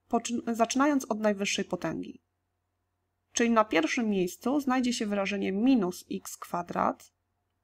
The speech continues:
następnie wyrażenie cztery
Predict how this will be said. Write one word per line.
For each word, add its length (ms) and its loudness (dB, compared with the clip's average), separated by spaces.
następnie 720 2
wyrażenie 640 2
cztery 440 0